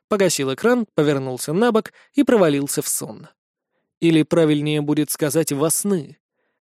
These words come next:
Во много следующих друг за другом снов. Круговорот картинок и обрывков из прошлого. Я даже понимал, что это именно прошлое. Я не был участником этих снов, а смотрел на них со стороны,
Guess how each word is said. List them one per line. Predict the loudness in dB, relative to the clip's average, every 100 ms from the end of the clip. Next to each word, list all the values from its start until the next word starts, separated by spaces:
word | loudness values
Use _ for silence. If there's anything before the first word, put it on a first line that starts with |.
| _
Во | 0 2
много | 4 4 2
следующих | 4 2 4 2 2 0
друг | 0 0 0
за | 0
другом | 2 0 0
снов. | -2 -4 -6 -8 -16 -20 _ _ _ -2
Круговорот | 2 4 4 4 2
картинок | -2 -2 0 0 0
и |
обрывков | 0 0 0 0 -4
из | -4 -2
прошлого. | 0 0 -2 -10 -14 -16 -20 _ _ _ _ _
Я | -6 0 2
даже | 2
понимал, | 2 2 4 4 2
что | 0 2
это | 2 2
именно | 2 0 0 -2
прошлое. | -2 -2 -2 -2 -8 -14 -16 -20 _ _ _ _
Я | 0 2
не | 4 4
был | 4 2
участником | 2 2 0 -2 -2
этих | -2 -4
снов, | -6 -6 -8 -12 -20 -8
а | -2
смотрел | 0 2 2 2
на | 0
них | -2 -6
со | -6
стороны, | -2 -2 -2 -6 -12